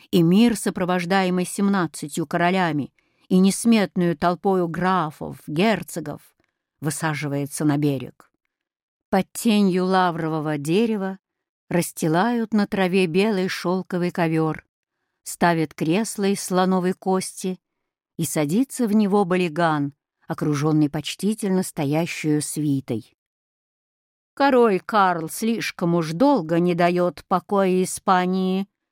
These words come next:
говорит он. "Теперь наступает моя очередь заставить его плясать по моей дудке.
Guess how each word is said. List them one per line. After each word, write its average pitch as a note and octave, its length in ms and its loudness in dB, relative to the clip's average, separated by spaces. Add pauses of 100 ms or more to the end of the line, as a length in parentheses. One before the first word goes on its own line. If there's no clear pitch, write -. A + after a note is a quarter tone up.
(100)
говорит F#3 540 2
он. F#3+ 280 0 (1000)
"Теперь F3 400 2
наступает F#3+ 640 0
моя G#3+ 400 2
очередь F3 640 -4 (240)
заставить E3 720 0
его F3 180 2
плясать F3 600 -2
по E3+ 100 -2
моей E3 360 0
дудке. C#3+ 640 -8